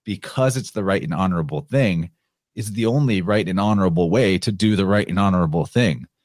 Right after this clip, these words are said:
To do it out of fear of retribution or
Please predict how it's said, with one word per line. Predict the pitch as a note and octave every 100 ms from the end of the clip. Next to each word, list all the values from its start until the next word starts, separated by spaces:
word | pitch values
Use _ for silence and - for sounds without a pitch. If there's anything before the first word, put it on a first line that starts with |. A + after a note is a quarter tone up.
| _ _ _ _ _
To | -
do | A2 D3 E3+
it | D3
out | A2+
of | G#2 F2 G2 _ _ _ _ -
fear | - E3 F3+ E3+
of | A#2+
retribution | B2 B2 B2+ F#2+ F2+ A#2 A2+ A#2 A2 G#2+ _ _ _ _ _ _ _ _ _ _ _ _ _ _ _ _ -
or | A#2 A#2 G#2+ G2+ F2